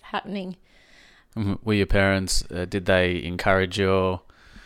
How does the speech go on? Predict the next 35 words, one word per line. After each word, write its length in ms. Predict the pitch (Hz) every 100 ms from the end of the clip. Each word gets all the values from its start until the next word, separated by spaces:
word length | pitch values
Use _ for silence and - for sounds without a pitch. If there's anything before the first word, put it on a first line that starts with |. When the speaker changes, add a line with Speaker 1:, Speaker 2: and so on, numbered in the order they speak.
| - - -
Speaker 2:
quirks, 460 | 117 110 123 -
or 120 | 104
were 100 | 95
they 340 | 92 92 90 92
sort 240 | - 98
of 120 | 92 95
more 340 | 95 92 92
trying 200 | 92 95
to 200 | 92 90 - - -
push 240 | 107 -
you 60 | 95
down 280 | 95 92
a 280 | 92 92 95 - _ _ _ -
lawyer, 380 | 101 101 98 95
doctor? 600 | 90 95 - 101 95 90 - _ _ _ _ - _ _ _ _ _ -
Speaker 1:
Uh, 200 | 262 240
well, 460 | 233 254 240 247 240
interesting 340 | - 180 - 175
you 80 | 175
say 240 | - 226
that. 220 | 226 226
My, 140 | 208 202 -
both 200 | 202 208
my 60 | 202
parents 300 | 196 180 -
are 60 | 175
doctors. 640 | 202 233 - 453 554 -
Speaker 2:
Okay. 340 | - 190 359 381 - 294 339
Speaker 1:
<laughs> 60 | - 226 -
So 380 | 220 220 220
you 220 | 214 214 202
must 180 | 208
have 100 | - 175
had 140 | 196
a, 240 | 185 -